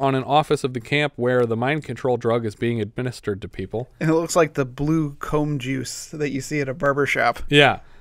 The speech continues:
Speaker 1: It's, it's a chemical in these small blue vials. And it's kind of a reverse ephemeral, because instead of giving you the power to control other people, it gives them the power to <laughs> control you. Unclear exactly how so far, other than just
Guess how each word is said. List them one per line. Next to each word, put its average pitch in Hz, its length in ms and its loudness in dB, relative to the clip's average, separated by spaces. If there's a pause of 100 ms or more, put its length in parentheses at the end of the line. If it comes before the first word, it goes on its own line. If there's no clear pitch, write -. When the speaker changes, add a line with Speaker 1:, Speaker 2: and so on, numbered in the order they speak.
(240)
Speaker 1:
It's, 117 220 -4
it's 117 280 -8
a 110 80 -4
chemical 127 440 -2
in 110 80 -4
these 98 160 -6
small 120 380 -2
blue 113 320 0
vials. 104 500 -4 (460)
And 110 240 -4
it's - 160 -4
kind 208 220 4
of 160 180 4
a 135 100 6
reverse 131 500 4
ephemeral, 151 720 -2 (460)
because 117 300 0
instead 123 280 0
of 110 120 -4
giving 127 240 0
you 123 100 0
the 107 80 0
power 120 260 0
to 107 80 0
control 110 440 -2
other 113 180 -6
people, 131 380 -6
it 101 180 -12
gives 107 420 -4 (140)
them 117 320 -4
the 110 100 -4
power 113 340 -2
to - 140 -8
<laughs> - 0 -
control 123 560 -4
you. 104 480 -6 (600)
Unclear 175 500 4
exactly 135 480 2
how 143 220 4
so 123 240 0
far, 110 380 0 (200)
other 120 180 -2
than 113 200 0
just 113 280 -2